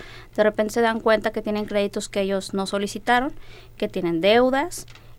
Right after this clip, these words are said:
Y bueno, a fin de cuentas, cuando empiezan a investigar, se dan cuenta que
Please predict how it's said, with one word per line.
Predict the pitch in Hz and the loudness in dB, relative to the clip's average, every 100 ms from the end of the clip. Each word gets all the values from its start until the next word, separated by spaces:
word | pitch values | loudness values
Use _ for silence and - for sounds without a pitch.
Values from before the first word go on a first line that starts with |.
| - | -10
Y | - 233 | -2 4
bueno, | 254 254 247 | 4 6 4
a | |
fin | 240 254 | 4 0
de | 294 | 0
cuentas, | 294 277 294 285 | 2 2 2 0
cuando | - - 233 226 | -6 2 2 4
empiezan | 226 240 254 269 | 2 0 2 2
a | |
investigar, | 269 254 - 254 254 | 2 -2 -2 0 0
se | - | -2
dan | 220 220 | -4 -4
cuenta | 233 247 233 240 | -2 -2 0 -4
que | - 214 208 196 | -4 -4 -2 -4